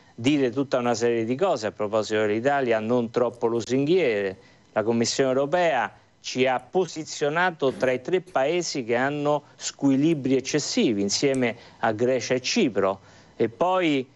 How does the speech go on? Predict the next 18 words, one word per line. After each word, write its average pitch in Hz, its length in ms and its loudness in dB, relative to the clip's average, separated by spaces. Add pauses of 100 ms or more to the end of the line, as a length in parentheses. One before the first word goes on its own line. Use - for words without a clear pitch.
(180)
sta - 220 -4
sempre 156 580 0
lì 151 420 2 (100)
a 113 360 0
indicare 143 1080 0 (400)
l'elevatezza 123 960 0
del 123 200 -2 (120)
nostro 143 400 -2
debito. 156 400 0
Purtroppo 233 440 0
noi 156 480 0
queste 135 280 -2
pro-, 139 180 0 (100)
questi 151 280 -2
problemi 170 360 0
ce 110 100 0
l'abbiamo. 107 560 0 (180)
Il - 60 -20